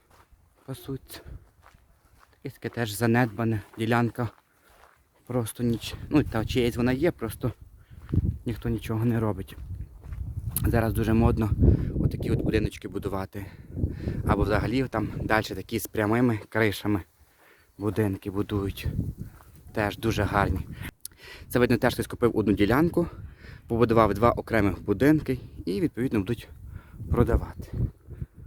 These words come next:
От. Ну, тут же теж такі от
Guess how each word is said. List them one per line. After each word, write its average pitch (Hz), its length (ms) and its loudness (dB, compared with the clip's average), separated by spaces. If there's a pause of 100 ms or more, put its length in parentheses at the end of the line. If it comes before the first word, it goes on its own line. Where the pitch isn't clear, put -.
(240)
От. - 300 -14 (340)
Ну, 208 220 0 (220)
тут 156 160 0
же 117 80 -2
теж 120 200 0
такі - 280 -2
от - 200 0